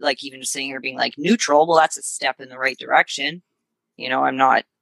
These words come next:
happy about it because I haven't done what, you know, I haven't, yeah, but I get that, and you can do it, man. Fuck, we all can.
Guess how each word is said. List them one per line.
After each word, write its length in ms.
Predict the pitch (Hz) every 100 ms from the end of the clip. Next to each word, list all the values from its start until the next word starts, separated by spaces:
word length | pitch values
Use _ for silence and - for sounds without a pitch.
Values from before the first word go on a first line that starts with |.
| _ _
happy 800 | - - 127 120 - 190 226 254
about 380 | - - 233 247
it 140 | 285 285
because 260 | 180 - 147
I 60 |
haven't 420 | 135 131 131 127 -
done 320 | 143 135 127
what, 280 | 123 120 117 _ _ _ _ _ _ _
you 120 | 147
know, 100 | 131
I 80 | 117
haven't, 300 | 123 123 - -
yeah, 280 | - 104 - -
but 240 | 139 - _ _ _ _ _ _ _ _ _ _ _ _
I 100 | - 143
get 260 | 143 143
that, 340 | - 123 131 -
and 280 | - 123 131 _ _ _ _ _ -
you 160 | 156 175
can 200 | 196 151
do 160 | 151
it, 200 | 147 - -
man. 400 | 117 - 101 - 120 _
Fuck, 240 | - 139 -
we 140 | 139
all 220 | 131 139
can. 360 | 143 123 90 113